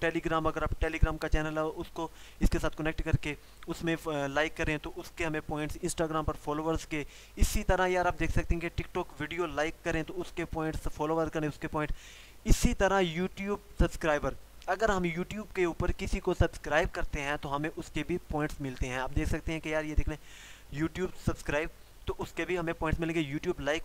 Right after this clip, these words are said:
उसके भी point। तो मैंने यहाँ पर बात की थी कि हम YouTube की video को देखकर हम उसे, अ, पैसे यानी कि अर्न कर सकते हैं। तो मैं यहाँ पर, मैंने तो आपको बहुत सारे ways बता दिए हैं, तो चलो मैं बात करता हूँ direct YouTube वाली video के ऊपर।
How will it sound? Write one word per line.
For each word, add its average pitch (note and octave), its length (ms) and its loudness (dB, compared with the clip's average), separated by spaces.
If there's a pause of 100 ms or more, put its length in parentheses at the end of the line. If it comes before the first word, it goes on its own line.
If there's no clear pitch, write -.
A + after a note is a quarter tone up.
उसके D3+ 240 -6
भी D3+ 80 -4
point। C3+ 280 -2 (240)
तो F3 60 -2
मैंने F3+ 240 4
यहाँ G3 120 2
पर G3 120 2
बात F3+ 200 2
की - 100 2
थी - 100 10
कि G3+ 140 -2
हम E3+ 200 2
YouTube F3+ 440 -2
की G3+ 120 -2
video A#3 440 -2
को G#3+ 160 2
देखकर E3 500 0 (880)
हम D#3+ 140 0
उसे, F3+ 280 8
अ, F3 60 -6 (280)
पैसे C#3 560 2
यानी D3 120 0
कि D#3+ 100 -4
अर्न D3+ 240 -2
कर D3 140 -2
सकते - 240 -2
हैं। B2+ 100 -2 (360)
तो F3 240 8
मैं D#3+ 360 4
यहाँ E3 320 6
पर, F#3 160 4
मैंने D#3+ 200 2
तो E3+ 120 -2
आपको D#3 200 -2
बहुत E3 200 -2
सारे D#3+ 160 2
ways D3+ 240 -2
बता C#3+ 200 2
दिए D3 140 2
हैं, E3 100 2
तो D#3+ 100 -8
चलो D3+ 200 -2
मैं C#3+ 120 -6
बात C3+ 200 2
करता D3+ 220 0
हूँ C3+ 100 -6
direct C3+ 280 -4
YouTube D#3+ 200 -2
वाली E3+ 160 0
video E3+ 200 0
के - 120 -6
ऊपर। - 220 -4